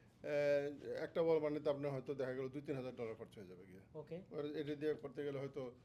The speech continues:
Speaker 1: within a thousand to a hundred-এর মধ্যে হয়ে যাচ্ছে।
Speaker 2: ও, মানে
Speaker 1: এই costing and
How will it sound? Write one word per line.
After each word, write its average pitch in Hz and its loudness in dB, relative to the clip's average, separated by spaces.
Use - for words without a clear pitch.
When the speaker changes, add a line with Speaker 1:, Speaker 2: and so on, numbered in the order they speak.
Speaker 1:
within 143 -2
a 147 0
thousand 131 -6
to 135 -8
a 127 -4
hundred-এর 120 -8
মধ্যে 113 -8
হয়ে 107 -10
যাচ্ছে। - -16
Speaker 2:
ও, 156 -6
মানে 156 -4
Speaker 1:
এই 156 2
costing 160 0
and 170 0